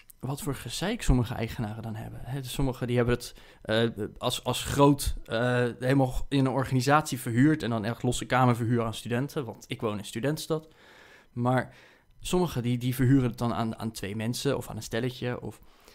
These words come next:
En elke keer is er weer wat. En dan, dan spreek ik die eigenaren wel eens op de V V E-vergadering en dan is het toch elke keer weer van, "Ja, de, de rendementen zijn niet super hoog en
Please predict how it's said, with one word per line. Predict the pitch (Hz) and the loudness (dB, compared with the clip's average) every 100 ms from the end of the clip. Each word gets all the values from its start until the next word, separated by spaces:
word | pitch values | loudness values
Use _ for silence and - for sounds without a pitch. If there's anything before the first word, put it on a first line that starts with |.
| _ - | _ -12
En | 131 - _ | -10 -10 _
elke | - 185 - | -4 -2 -2
keer | - 151 151 | -4 -2 0
is | 135 139 | -2 -2
er | |
weer | 123 127 | 0 0
wat. | 123 131 - | 0 -2 -4
En | 120 117 - - - | -8 -8 -10 -20 -12
dan, | - 120 | -4 -2
dan | 120 123 | 0 -2
spreek | - 143 147 | -2 0 0
ik | 127 | -2
die | - | -2
eigenaren | 120 120 120 113 113 | 0 0 0 -2 0
wel | 117 | -2
eens | 113 | -2
op | - | -4
de | 120 | -4
V | 110 110 | -4 -4
V | |
E-vergadering | 98 151 110 - 131 123 123 123 - | -4 -4 -4 -2 -2 0 -2 -6 -8
en | 110 | -8
dan | 117 | -6
is | 117 | -6
het | 123 | -8
toch | 127 | -8
elke | - 143 131 | -4 -2 -2
keer | 123 123 | -2 0
weer | 117 117 | 0 0
van, | 120 110 - - - - | -2 -4 -10 -20 -20 -12
"Ja, | 110 120 143 147 143 | -2 2 4 4 2
de, | 123 123 | 0 -4
de | - | -2
rendementen | 131 131 127 139 131 | 0 2 2 0 -2
zijn | 123 120 | -4 -2
niet | 123 | -2
super | - - 175 - | -4 -6 -4 -2
hoog | 131 139 139 139 131 - | 0 4 4 2 0 -10
en | 113 117 | -10 -10